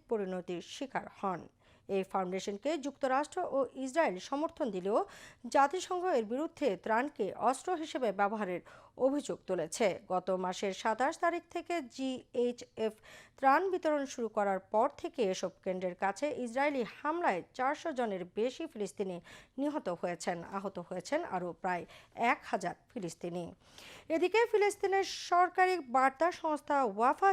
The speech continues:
জানিয়েছে, উত্তর গাজার জাবালিয়ায় একটি আবাসিক ভবনে ইসরায়েলি বিমান হামলায় অন্তত চারজন নিহত এবং আরও কয়েকজন আহত হয়েছে।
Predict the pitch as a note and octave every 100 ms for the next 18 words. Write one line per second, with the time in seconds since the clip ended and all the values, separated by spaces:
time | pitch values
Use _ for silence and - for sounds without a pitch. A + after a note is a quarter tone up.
0 | D4 C4 B3 A#3+ - D4 - B3 - E4+
1 | F#4+ D#4 C4 A3 F3+ - - - - A#3
2 | C#4 C#4 F4+ F4+ E4 C4 - B3 - G#3
3 | - B3 E4 - B3 - F#3 G#3 D#4 A3+
4 | G#3 B3 E4 F4 C4 B3+ A#3 G#3+ - D#4+
5 | E4 G3 - G#3 A3+ B3 G3 E3+ - A#3+
6 | C4+ B3 G#3 F#3 G3 G#3+ D#4 C4 G3+ -
7 | _ A#3+ C#4 D#4 G3+ - A#3+ B3 C#4 -
8 | E3+ - A#3 - - E3+ F#3 E3 -